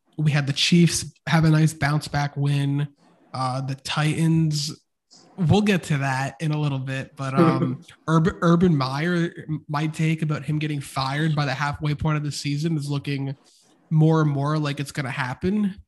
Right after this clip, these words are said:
Speaker 1: as the days go, goes, as the days go on. But this season is shaping up to be some, some, a season that is gonna be great. I'm liking what I'm seeing so far. A lot of offense, a lot,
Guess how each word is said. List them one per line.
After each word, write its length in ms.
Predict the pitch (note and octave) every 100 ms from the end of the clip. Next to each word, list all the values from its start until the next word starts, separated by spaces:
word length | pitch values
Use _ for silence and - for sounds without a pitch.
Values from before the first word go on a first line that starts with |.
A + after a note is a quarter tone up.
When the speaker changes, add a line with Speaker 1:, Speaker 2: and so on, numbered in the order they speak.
| _
Speaker 1:
as 160 | D3+ D3
the 80 | D3+
days 280 | C#3 C#3+ C#3
go, 260 | C3+ B2+ C#3
goes, 240 | D3 C#3+ C3 D3 -
as 120 | D#3
the 80 | D3
days 300 | C#3 C#3+ C#3+
go 180 | C3+ B2
on. 320 | B2+ G3 A3
But 280 | D3+ C3+ - _ _ _ _ _ _ _ _
this 180 | A3 G#3
season 500 | - D3+ G3 C4+ A#3
is 140 | C3+
shaping 360 | - E3 E3 D3
up 160 | D3+ -
to 60 |
be 320 | D#3 D3+ C#3
some, 580 | C#3+ D#3 D3+ D3+ C#3+ D3+ -
some, 380 | F3 - D3+ G2+
a 100 | D3
season 380 | - E3 D3+ D3
that 300 | C3+ C3 - _ _ _ _ _ _ E3
is 100 | D#3
gonna 160 | D#3
be 120 | C#3
great. 440 | C3+ C#3+ C3 D#3 D#3+
I'm 160 | D3 D3
liking 260 | C#3+ F3
what 100 | E3
I'm 80 | D#3
seeing 340 | C#3 D3 C#3+ C#3+
so 220 | D3 C#3+
far. 340 | - C#3 C#3
A 60 | C#3
lot 200 | D3 E3
of 120 | C#3+
offense, 640 | D3 D3+ D3+ D3+ D#3 -
a 40 | C3+
lot, 260 | C3+ D3+